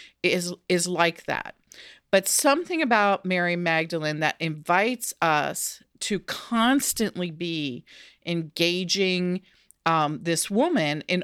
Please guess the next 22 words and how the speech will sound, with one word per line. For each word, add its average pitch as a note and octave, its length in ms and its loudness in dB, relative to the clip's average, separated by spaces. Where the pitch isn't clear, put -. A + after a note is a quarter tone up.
all B3 320 4
of A#3+ 100 2
these F3 180 -2
different E3 320 -4
variety C#3+ 460 -2
of - 80 -12
contexts - 880 -10
and F3 180 0
needing G3+ 340 2
to F3+ 260 -4
either D#3 280 -2
deny D#3+ 540 0
her A3+ 160 0
existence F#3+ 840 -4
or, C3+ 360 -4
um, C3+ 400 0
undermine G3 680 4
her F#3 580 0
or C#3+ 180 -2
lift C#3+ 320 -8
her C3+ 280 -8
up. G#3+ 360 2